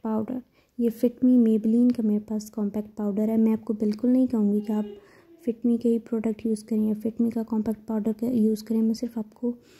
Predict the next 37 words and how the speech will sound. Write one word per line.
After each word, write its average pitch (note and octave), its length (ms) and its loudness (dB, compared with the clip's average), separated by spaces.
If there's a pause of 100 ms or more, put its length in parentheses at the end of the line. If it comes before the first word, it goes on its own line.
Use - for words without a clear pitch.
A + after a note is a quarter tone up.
(500)
प्रोडक्ट A#3 440 -2
दिखा A3 380 -4
रही A#3+ 140 2
हूँ B3 120 4
कि A#3+ 120 0
कॉम्पैक्ट G#3+ 520 -2 (100)
पाउडर G#3+ 280 -4
कैसा A#3+ 340 -8
होता A#3+ 240 -6
है C4 100 -2
और C4 100 -2
हमारे A3 300 0
पास B3+ 240 -6
लूज़ A#3 300 4
पाउडर G3+ 320 -4
कैसा G#3 300 -8
होता G#3 200 -8
है। A3 60 -10 (580)
तो A#3 220 0
ये A#3 200 2
मेरे A#3 120 4
पास A#3+ 180 -4
शेड A3 320 0
में A3 120 2
है A#3+ 140 2
वन A3 260 0
ट्वेंटी G#3+ 440 2 (200)
एट G#3+ 240 -4
शेड G#3+ 560 0 (220)
और A3 220 -4
इसका A3+ 340 -8
काम A3 320 -8 (460)
भी B3+ 160 2
बिल्कुल G#3+ 400 -2
वही G#3+ 280 2
है, A#3+ 100 4
लेकिन A#3+ 600 0